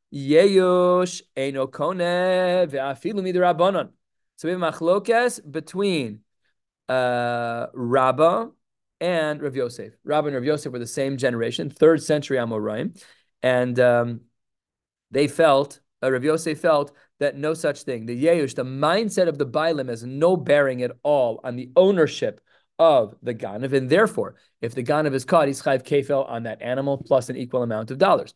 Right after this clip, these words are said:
According to Rabbah, he pays double dollars, no animal, 'cause you don't own the animal anymore. Eisvei Rav Yosef le Rabbah. Rav Yosef asks a kasha to Rabbah. Let's remember,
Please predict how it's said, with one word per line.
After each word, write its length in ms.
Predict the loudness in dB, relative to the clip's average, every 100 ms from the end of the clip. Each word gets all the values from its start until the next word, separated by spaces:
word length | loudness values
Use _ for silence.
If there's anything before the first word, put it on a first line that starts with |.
| _
According 240 | -2 0 0
to 100 | -4
Rabbah, 280 | -4 -4 -4
he 100 | -4
pays 260 | -6 -4
double 240 | -4 -4 -2
dollars, 380 | -2 0 -2
no 140 | -2 -4
animal, 300 | -4 -8 -16 _ -18
'cause 180 | -18
you 60 | -16
don't 180 | -12 -10
own 100 | -8
the 120 | -6
animal 200 | -8 -10
anymore. 260 | -14 -18 -20 _ _ _ _ _ _ _ _ _ _ 0
Eisvei 640 | 4 4 2 4 4 6 4
Rav 200 | 4 4
Yosef 440 | 4 4 0 -2
le 100 | 2
Rabbah. 360 | 4 4 0 -8 _ _ _
Rav 180 | -8 -4
Yosef 680 | 4 4 4 0 0 0 -2
asks 360 | -4 -6 -6 -8
a 80 | -4
kasha 420 | 0 0 0 -6
to 140 | -4
Rabbah. 360 | 0 0 2 2
Let's 240 | 0 -2
remember, 640 | -4 -2 0 0 -2 -4